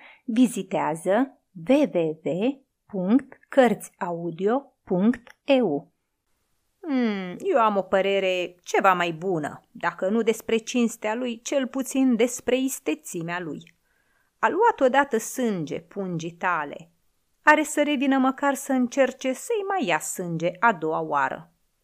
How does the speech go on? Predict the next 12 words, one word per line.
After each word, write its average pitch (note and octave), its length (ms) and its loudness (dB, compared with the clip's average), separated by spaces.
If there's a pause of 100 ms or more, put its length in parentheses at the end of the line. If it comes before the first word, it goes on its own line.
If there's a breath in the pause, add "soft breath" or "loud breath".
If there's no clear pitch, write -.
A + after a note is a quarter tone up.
(760)
Să - 200 -4
se F#3+ 240 -4
păzească G3 840 0 (180 loud breath)
să - 200 4
nu-i B3 380 8
iau C#4 180 6 (140)
eu G3+ 220 4
sânge. D3 680 -10 (1200)
Asta E3+ 680 -4
să - 240 -8
n-o G3+ 220 2
faci. - 540 -10